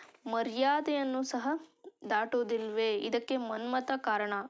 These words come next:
ಹೀಗೆ ನೋಡೋದಾದ್ರೆ ಅವನು ಬಿಟ್ಟಂತ ಹೂಬಾಣಗಳು ಇದಕ್ಕೆ ಕಾರಣ. ಹಾಗಾಗಿ ರಾವಣನಲ್ಲಿ, ರಾವಣ ಸೀತೆಯನ್ನ ನೋಡ್ತಿದ್ದ ಅಷ್ಟೇ, ಆದ್ರೆ ಹೂಬಾಣದ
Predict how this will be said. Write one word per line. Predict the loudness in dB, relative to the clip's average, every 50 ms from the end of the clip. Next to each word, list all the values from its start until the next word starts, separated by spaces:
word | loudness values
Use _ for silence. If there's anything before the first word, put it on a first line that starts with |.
| -10 _ _ _ -18 -18 -18 -20 -20 -20 -10
ಹೀಗೆ | -4 -2 0 0 0 2 2 2 2
ನೋಡೋದಾದ್ರೆ | 2 2 2 2 2 2 2 0 2 4 2 2
ಅವನು | 2 0 -6 -4 -2 0 0 0 0 0
ಬಿಟ್ಟಂತ | -2 -2 0 0 0 0 0 0 0
ಹೂಬಾಣಗಳು | 0 0 0 0 0 2 2 2 2 2 2 0 0 0 0 0 0 -2 -4 -10 -18 -14 -10 -6
ಇದಕ್ಕೆ | -4 -4 -2 -2 -4 -4
ಕಾರಣ. | -2 -2 -2 0 0 0 -2 -2 -4 -6 -8 -14 -20 -20 -20 -20 -20 -18 -6
ಹಾಗಾಗಿ | -2 0 0 2 2 2 0 0 0 -2 -2 0
ರಾವಣನಲ್ಲಿ, | 0 0 0 0 2 2 0 0 0 0 0 0 -2 -2 -2 -2 -4 -4 -2 -2 -4 -4 -6 -10 -16 -20 -14 -12 -6
ರಾವಣ | -4 -2 0 2 2 2 2 2 2 0
ಸೀತೆಯನ್ನ | 0 0 0 0 0 0 0 0 0 0 0 -2
ನೋಡ್ತಿದ್ದ | -2 -2 -2 -2 -2 -2 -2 -2 -4 -4 0 0 0 0 0 0
ಅಷ್ಟೇ, | 0 0 0 -2 -2 -2 0 0 0 -2 -4 -10 -20 -20 -20 -20 -20 -20 -20 -20 -20 -20 -20 -20 -20 _ _ -4
ಆದ್ರೆ | -2 0 2 2
ಹೂಬಾಣದ | 2 2 2 2 2 4 4 4 2 2 2 2 0 0 0 0 0